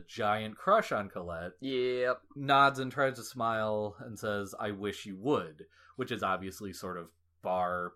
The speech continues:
Speaker 1: pickup talk. You, you take the first opportunity to use the phrase, "I wish you would," to any offer that she makes. You know, that's,
Speaker 2: Right.
Speaker 1: that's,
Speaker 2: Right.
Speaker 1: that's basic bar stuff, right? Okay, so Colette says,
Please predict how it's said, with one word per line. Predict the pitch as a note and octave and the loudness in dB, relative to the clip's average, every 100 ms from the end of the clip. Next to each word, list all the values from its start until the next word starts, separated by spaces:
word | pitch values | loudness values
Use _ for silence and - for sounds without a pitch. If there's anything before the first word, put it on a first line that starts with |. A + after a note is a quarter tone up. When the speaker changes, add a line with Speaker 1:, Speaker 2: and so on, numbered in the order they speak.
| - | -10
Speaker 1:
pickup | F#2+ F2+ E2+ _ _ - | -8 -8 -10 _ _ -12
talk. | - E2+ D#2+ - _ _ _ - - - | -6 -4 -4 -8 _ _ _ -20 -16 -8
You, | G#2 F2+ - | -8 -8 -6
you | A#2+ A2+ | -4 -4
take | - B2 G2+ | 0 0 0
the | A2+ | -2
first | A2+ G2+ G#2+ | -2 0 2
opportunity | F#2+ G2+ A2 G2 F#2+ G2 | 2 -2 -4 -6 -6 -8
to | G#2 | -8
use | G2 G2+ | -6 -8
the | - | -8
phrase, | - G2+ G2 F#2+ - - | -6 -4 -4 -6 -16 -12
"I | - G#2 | -6 -4
wish | G2 G#2+ - | -2 -4 -6
you | G2 F#2 | -8 -6
would," | G#2+ G2 F2 | -4 -4 -6
to | A#2 G#2+ | -6 -2
any | C#3 C3 A2+ | -2 -2 -2
offer | A2+ G#2+ G#2+ G2 | -2 -2 -2 -4
that | F#2+ | -6
she | - F#2+ | -8 -10
makes. | F#2 D#2+ - - | -8 -10 -14 -14
You | G2 | -14
know, | D2+ | -8
that's, | - | 4
Speaker 2:
Right. | E3 A#2+ A#2+ - D#3 - | 6 8 4 -2 -6 -2
Speaker 1:
that's, | A2+ A2 F#2 | 0 2 0
Speaker 2:
Right. | A2 | 0
Speaker 1:
that's | C#3+ - | -2 0
basic | A#2+ A2 G2+ - | -4 -2 -4 2
bar | G#2 F#2+ | 4 4
stuff, | - D#2+ C#2+ - | 0 -10 -12 -8
right? | G3 C3+ - _ _ - - - - | -6 -6 -8 _ _ -20 -20 0 4
Okay, | F3+ C#3 - | 6 4 0
so | - F3+ | -2 0
Colette | E3+ E3+ G3 G3+ | 2 6 8 8
says, | F#3 D3+ C#3+ | 6 4 2